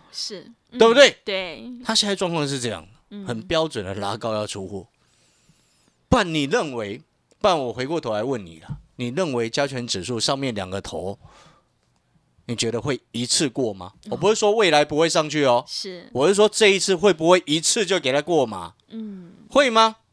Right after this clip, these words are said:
Speaker 2: 我们不能说不可能，但是几率上来说，一次过的几率是很低的。
Speaker 1: 是。
Speaker 2: 第二次过几率高一点，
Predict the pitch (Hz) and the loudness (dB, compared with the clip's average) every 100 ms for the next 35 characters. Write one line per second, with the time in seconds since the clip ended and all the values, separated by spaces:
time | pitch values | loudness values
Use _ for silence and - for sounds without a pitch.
0 | _ _ _ - _ _ _ - 156 175 | _ _ _ -20 _ _ _ -8 -2 0
1 | 202 254 190 170 190 202 - 101 95 98 | 2 0 0 -2 -2 -2 -6 -8 -6 -2
2 | 143 143 143 151 156 156 147 127 104 101 | -2 -2 -2 -2 -2 -2 -2 -2 -2 -4
3 | 120 - 127 - 175 143 135 113 - 113 | -6 -4 -4 -2 -2 -2 -4 -4 -6 -6
4 | 113 104 92 80 78 85 76 - - - | -6 -4 -6 -8 -12 -12 -12 -16 -14 -12
5 | - 185 165 120 214 - - _ _ _ | -10 -12 -16 -20 -20 -20 -20 _ _ _
6 | - 226 196 175 175 143 151 127 131 127 | 0 4 4 4 0 -2 -2 -4 -4 -6
7 | 113 107 98 101 85 | -4 -4 -4 -8 -14